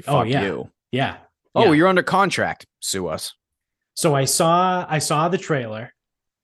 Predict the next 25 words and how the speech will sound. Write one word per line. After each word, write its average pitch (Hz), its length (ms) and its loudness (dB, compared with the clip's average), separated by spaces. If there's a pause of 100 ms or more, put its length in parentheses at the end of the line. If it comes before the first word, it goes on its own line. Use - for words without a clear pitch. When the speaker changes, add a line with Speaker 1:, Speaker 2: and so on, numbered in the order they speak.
(380)
Speaker 1:
Um, 127 420 -2
the 160 120 0
only 185 360 2
player 160 360 0
they 135 160 0
show 143 300 0
in 160 80 -2
the 160 80 -2
trailer 170 420 -4
was 139 140 -4
Jordan 131 340 -6
Spieth 139 460 -8 (160)
at 123 320 -4
Augusta 123 420 -6
National. 143 560 -4 (220)
So 170 140 -2
they 165 100 2
are 180 240 2
gonna 208 180 2
have 151 260 -2
some 147 500 -2
players, 117 580 -8
right? 123 320 -6 (120)
And 165 120 0
again, 156 320 0